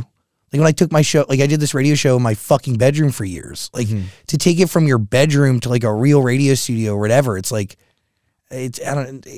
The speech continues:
Speaker 1: I don't know. It, it's a blessing and a curse because it's ex-, it, like, you know that more people are listening, you know that everything around you is different, but also you're attached to what was, because what was is what you, got you here.
Speaker 2: Right.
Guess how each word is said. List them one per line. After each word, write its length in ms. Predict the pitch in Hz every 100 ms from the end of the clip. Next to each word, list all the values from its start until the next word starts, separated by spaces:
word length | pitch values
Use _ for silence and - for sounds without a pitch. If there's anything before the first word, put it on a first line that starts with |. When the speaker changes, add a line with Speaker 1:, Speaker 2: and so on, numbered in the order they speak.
| - - - _ _ _ _ _
Speaker 1:
I 60 | - 139
don't 100 | 107
know. 200 | 87 110
It, 160 | 147 160
it's 140 | 160
a 40 |
blessing 300 | 165 185 - 175
and 60 |
a 40 | 160
curse 260 | 196 131
because 260 | - 120 117
it's 140 | 117 131
ex-, 240 | 113 -
it, 340 | - 127 - _ _ _ _ -
like, 160 | 135 -
you 180 | 156
know 140 | 165 175
that 100 | 170
more 140 | 160
people 260 | - 143 127
are 60 |
listening, 360 | 117 117 143 147
you 60 | 139
know 120 | 139
that 120 | 131
everything 300 | 127 127 131
around 300 | 120 123 127
you 100 | 120
is 120 | 110
different, 360 | 107 104 127 110
but 100 | 117
also 260 | 123 123
you're 200 | 135 120
attached 360 | 117 123 127 -
to 60 | 127
what 200 | 120 110
was, 440 | 123 127 110 107
because 240 | - 123
what 160 | 120 110
was 240 | 120 127
is 80 | 117
what 140 | 113 110
you, 80 |
got 240 | 101 117 107
you 100 | 101
here. 480 | - 131 104 98 104
Speaker 2:
Right. 320 | 117 95